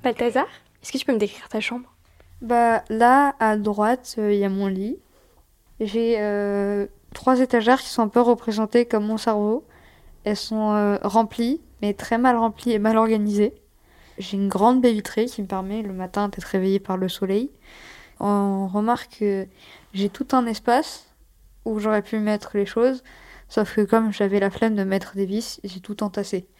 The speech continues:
Speaker 2: Il y a la, la photo avec ma sœur, avec par-dessus un bout de l'horloge,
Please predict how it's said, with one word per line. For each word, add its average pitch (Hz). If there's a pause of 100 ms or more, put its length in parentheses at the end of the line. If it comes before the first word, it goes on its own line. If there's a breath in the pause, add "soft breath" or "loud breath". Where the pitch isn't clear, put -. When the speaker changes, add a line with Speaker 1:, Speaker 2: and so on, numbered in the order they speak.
(440 soft breath)
Speaker 2:
Il 202
y 208
a 196
la, 185
la 190
photo 214
avec 214
ma 208
sœur, 226 (260)
avec 202
par-dessus 214
un 208
bout 214
de 233
l'horloge, 247